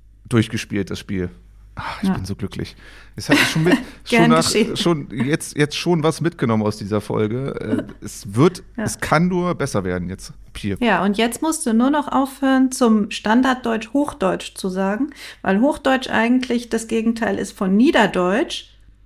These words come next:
Speaker 1: Mhm.
Speaker 2: Ne? Und eigentlich, das ist halt das, was die da im Süden sprechen, das Hochdeutsch und eben nicht Standarddeutsch. Standarddeutsch ist das, was wir als Schriftsprache so schreiben.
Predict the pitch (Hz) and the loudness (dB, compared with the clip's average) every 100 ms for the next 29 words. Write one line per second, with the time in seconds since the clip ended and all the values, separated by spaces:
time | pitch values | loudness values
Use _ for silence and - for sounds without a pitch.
0 | _ 120 92 101 196 247 311 240 233 226 | _ -4 -2 -2 0 2 2 4 4 4
1 | 247 262 262 247 247 247 240 247 233 226 | 4 4 2 2 0 0 0 0 2 0
2 | 226 226 226 202 190 196 190 220 370 349 | 0 -2 0 0 0 2 2 4 4 4
3 | - - 208 202 247 349 - 208 202 240 | -2 -2 -2 0 0 0 -2 -4 -2 -2
4 | 247 - 233 277 - 208 214 214 214 294 | -4 -2 -2 -2 -2 -4 0 2 4 4
5 | - 294 277 190 180 175 170 - 285 277 | 4 2 4 2 -2 -4 -6 2 4 4
6 | 254 226 226 220 - 233 226 214 - - | 2 -2 -4 -4 -4 -4 -2 -6 -6 -10
7 | - - 320 320 - - 233 247 247 240 | -8 -4 -4 -4 -12 -4 -2 -2 -2 -4
8 | 233 240 247 247 240 247 262 | -2 0 -2 -2 -2 0 0